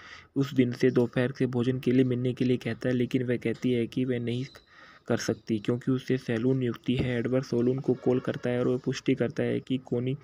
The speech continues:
झूठ बोल रहा है। एडवर्ड एक निजी अन्वेषक फ्रैंक विल्सन को काम पर रखता है और वह कोनी को पॉल के साथ तीस तस्वीर,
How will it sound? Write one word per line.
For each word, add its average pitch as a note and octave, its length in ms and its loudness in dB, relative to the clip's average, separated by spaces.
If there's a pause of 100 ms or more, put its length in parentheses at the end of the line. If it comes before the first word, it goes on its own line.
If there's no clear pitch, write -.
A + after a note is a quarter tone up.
(280)
झूठ C3+ 220 2
बोल B2 280 2
रहा A2 100 -2
है। G#2+ 140 -2
एडवर्ड B2 300 2 (460)
एक C3 140 0
निजी C3 300 0
अन्वेषक B2 560 0 (400)
फ्रैंक C3+ 220 4
विल्सन B2+ 400 0
को B2+ 140 0
काम B2+ 280 -4
पर C3 140 -2
रखता B2 260 -4
है B2+ 60 2
और B2+ 60 2
वह B2+ 220 0
कोनी B2 340 -2
को B2+ 160 0
पॉल C3 260 4
के B2 180 0
साथ B2+ 260 -2 (120)
तीस - 360 -4
तस्वीर, B2+ 300 -2